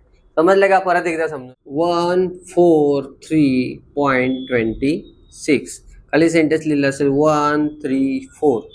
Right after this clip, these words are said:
सॉरी, खाली, अ, तुम्हाला डिजिट दिले असेल वन थ्री फोर मायनस वन थ्री फोर पॉइंट फोर्टी सिक्स. आता मायनस कसं करणार? So मायनस करताना कसं करणार?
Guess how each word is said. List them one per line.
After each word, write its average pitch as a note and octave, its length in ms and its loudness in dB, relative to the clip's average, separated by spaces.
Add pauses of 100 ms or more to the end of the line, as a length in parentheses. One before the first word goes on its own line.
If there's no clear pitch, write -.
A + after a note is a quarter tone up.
(180)
सॉरी, A#2+ 280 -4
खाली, D#3 360 0 (140)
अ, C3 240 0
तुम्हाला C#3+ 220 2
डिजिट C#3 220 0
दिले C3 220 -2
असेल C3 280 -4
वन C#3+ 360 0
थ्री C3+ 260 -10
फोर C3+ 280 -2 (1500)
मायनस D3 560 0
वन D#3 720 0
थ्री C3+ 600 -4
फोर C#3 360 -2 (180)
पॉइंट C#3+ 440 -2
फोर्टी C3+ 500 -4
सिक्स. - 420 -8 (380)
आता F3+ 160 0
मायनस F3 340 2
कसं B2 220 -10
करणार? G#2+ 260 -14 (460)
So D#3+ 60 2
मायनस F3+ 340 2
करताना F#3+ 320 0
कसं F3+ 220 0
करणार? D3+ 240 -2